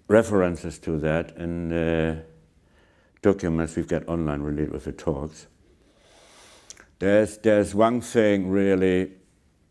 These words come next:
it's the H T T P, don't, don't load H T T P resources into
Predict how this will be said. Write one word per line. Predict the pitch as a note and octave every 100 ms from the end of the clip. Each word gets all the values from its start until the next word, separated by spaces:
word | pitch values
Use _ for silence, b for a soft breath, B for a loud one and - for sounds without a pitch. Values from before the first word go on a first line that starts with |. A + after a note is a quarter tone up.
| _ _
it's | F2+ D#2+
the | - E2
H | F2 -
T | -
T | E2+ F2
P, | E2 F2 E2+
don't, | F2+ E2+ D#2+
don't | F2 E2+
load | E2+ D#2+ E2
H | E2+ E2 -
T | D#2+
T | D#2
P | - D#2 D2+
resources | D2+ D#2 - D2 D2 -
into | C#2+ D2+ C#2+ C#2